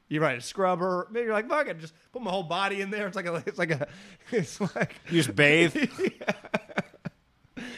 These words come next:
Speaker 1: Cleans the thighs and the ass, you know?
Speaker 2: Splash zone.
Speaker 1: Yeah, just <laughs>
Speaker 2: Uh,
Speaker 1: all, all encompassing.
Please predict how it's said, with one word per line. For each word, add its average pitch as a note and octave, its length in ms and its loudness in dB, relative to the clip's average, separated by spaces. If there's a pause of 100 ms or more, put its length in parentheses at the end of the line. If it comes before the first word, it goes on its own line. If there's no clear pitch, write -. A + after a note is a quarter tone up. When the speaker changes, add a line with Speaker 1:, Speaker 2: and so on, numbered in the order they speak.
(140)
Speaker 1:
Cleans A3+ 300 4
the F#3 80 2
thighs G3+ 420 8
and G3 200 6
the F#3+ 120 6
ass, F#3+ 400 4 (160)
you F3 80 -6
know? F3+ 160 -2 (1400)
Speaker 2:
Splash C3+ 500 4
zone. D#3 320 0 (880)
Speaker 1:
Yeah, D#3+ 180 0
just C#3+ 240 -4
<laughs> - 0 -
Speaker 2:
Uh, C3 200 -2
Speaker 1:
all, B2+ 340 2
all E3 360 6
encompassing. E3 580 -2